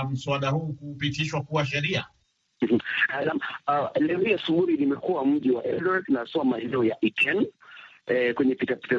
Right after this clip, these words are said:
Speaker 2: zangu kuona kwamba wanariadha wanaendelea vipi, na nikawa nazungumza tu pembezoni tu,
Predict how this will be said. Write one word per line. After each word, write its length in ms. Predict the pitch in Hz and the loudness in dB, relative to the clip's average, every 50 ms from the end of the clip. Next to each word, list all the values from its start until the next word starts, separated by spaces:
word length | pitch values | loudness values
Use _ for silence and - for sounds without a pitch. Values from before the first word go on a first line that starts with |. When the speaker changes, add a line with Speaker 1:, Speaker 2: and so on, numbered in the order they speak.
| - | 0
Speaker 2:
zangu 340 | 110 131 147 170 190 185 185 180 | 0 0 2 2 2 2 0 0
kuona 440 | - - 131 135 135 131 131 123 | -2 -2 0 0 2 2 0 0
kwamba 600 | 120 - 143 139 139 131 127 123 120 117 117 113 | -2 -2 0 2 2 2 2 2 0 0 0 0
wanariadha 680 | 107 - 123 123 120 120 120 117 117 123 135 135 135 127 | 0 2 2 2 2 2 0 2 2 2 2 2 0 0
wanaendelea 500 | 123 113 120 117 117 117 117 117 117 117 | 2 2 2 2 2 2 2 2 2 0
vipi, 560 | 107 98 101 135 139 139 - - 143 139 135 - - - - - - - - | -2 0 2 2 2 2 2 2 2 2 2 0 -4 -14 -20 -18 -20 -8 -4
na 360 | - - 131 131 127 123 117 | -2 0 0 0 0 0 0
nikawa 480 | 113 131 147 - - 180 170 160 151 139 | 0 0 0 0 -2 -2 -2 0 0 2
nazungumza 1300 | 135 135 127 127 123 123 120 120 117 104 104 117 131 135 131 131 131 139 143 151 143 123 127 123 120 | 2 2 0 0 -2 -2 -2 -2 -2 -2 -2 2 2 2 4 4 2 2 2 0 0 -2 -2 -4 -6
tu 380 | - - - 165 185 214 - - - | -6 -2 0 0 2 2 0 0 0
pembezoni 580 | 143 123 120 120 120 113 135 190 190 156 131 107 | 0 2 2 2 2 2 2 2 2 2 0 0
tu, 360 | - - 147 165 349 381 | 2 2 2 2 2 0